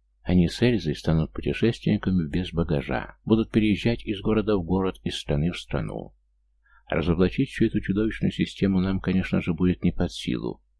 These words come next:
но наказать шантажом заказчиков клиники можно попробовать. Мы просто будем предлагать им выкупить рукопись довольно однотипного рассказа,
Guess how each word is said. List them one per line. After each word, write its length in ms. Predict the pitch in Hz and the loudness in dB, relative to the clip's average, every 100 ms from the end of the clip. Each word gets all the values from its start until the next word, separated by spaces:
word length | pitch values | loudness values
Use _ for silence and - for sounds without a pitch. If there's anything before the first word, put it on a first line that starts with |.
| _ | _
но 100 | 95 | 2
наказать 340 | 95 85 85 | 2 0 -2
шантажом 680 | - 78 71 58 62 101 139 | -2 -4 -2 -4 0 2 2
заказчиков 640 | 143 135 85 - - 71 69 | 0 -2 -2 -4 -2 -2 -2
клиники 400 | 73 69 64 67 | -2 -2 -4 -4
можно 340 | 65 73 90 | -4 -2 -4
попробовать. 800 | - - - 60 64 50 - - _ _ _ _ _ _ _ _ _ _ - | -4 -4 -2 -4 -4 -8 -14 -20 _ _ _ _ _ _ _ _ _ _ -4
Мы 160 | 78 | 0
просто 320 | - 92 - | 2 2 0
будем 240 | 92 98 98 | -2 0 0
предлагать 540 | 104 107 120 151 147 | 0 2 2 0 -2
им 120 | 69 | -2
выкупить 400 | 65 - - 71 | 0 -2 -4 -2
рукопись 440 | 78 92 - - - | 0 0 2 0 0
довольно 340 | - 104 113 | 0 0 -2
однотипного 720 | - 98 95 - 90 - 87 | -4 -2 -2 -2 -4 -2 -2
рассказа, 720 | 80 65 - 67 71 - 107 | -2 -4 -6 -4 -4 -4 -6